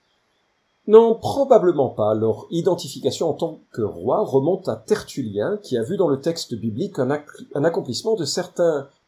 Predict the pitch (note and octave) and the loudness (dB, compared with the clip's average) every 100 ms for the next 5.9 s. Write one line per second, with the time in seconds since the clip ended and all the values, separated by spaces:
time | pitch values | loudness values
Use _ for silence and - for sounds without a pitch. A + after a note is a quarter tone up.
0 | - - G3 G#3+ F3 A2+ - - A#2 G#2 | -16 0 4 4 2 -6 -10 -4 -4 -4
1 | F#2+ - - - - B2+ B2+ E3+ - A#2 | -6 -6 -6 -6 -10 -10 -4 -4 -2 -2
2 | D3+ - - G#2 G#2 E3+ F3 A2 G2 F2 | -4 -8 -14 -12 -6 -6 -4 -6 -8 -10
3 | G#2 D3+ D3+ B2 A2 F#2 G2 - - F#2 | -2 -2 0 -2 -4 -6 -10 -14 -20 -14
4 | C#3+ C#3+ - F2 G2 A#2+ G#2 - - D3+ | -14 -12 -10 -10 -8 -10 -10 -12 -6 -6
5 | B2 - - A#2 A#2+ A2+ G#3+ A3+ A2 | -4 -6 -6 -6 -8 -6 -4 -4 -6